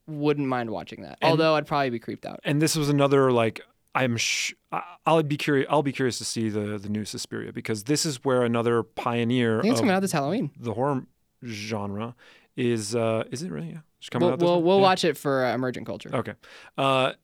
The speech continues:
Speaker 2: and then, um, but Dario Argento, is the, is
Speaker 1: Sure,
Speaker 2: the,
Speaker 1: yeah.
Speaker 2: the original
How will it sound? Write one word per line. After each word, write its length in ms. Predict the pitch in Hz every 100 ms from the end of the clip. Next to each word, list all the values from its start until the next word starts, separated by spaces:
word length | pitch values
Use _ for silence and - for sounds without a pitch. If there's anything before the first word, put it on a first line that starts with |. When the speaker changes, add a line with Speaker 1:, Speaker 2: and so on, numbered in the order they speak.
| -
Speaker 2:
and 180 | 160 156
then, 320 | 156 156 156 -
um, 560 | 147 135 131 127 127 -
but 240 | 123 143
Dario 400 | 127 143 147 135
Argento, 580 | 127 120 113 104 104 104 - _ _ _
is 220 | 127 110
the, 320 | 104 113 110 110
is 60 | -
Speaker 1:
Sure, 240 | 208 226
Speaker 2:
the, 60 | 165
Speaker 1:
yeah. 200 | 156 139
Speaker 2:
the 140 | 127
original 800 | 120 127 120 123 117 113 113 190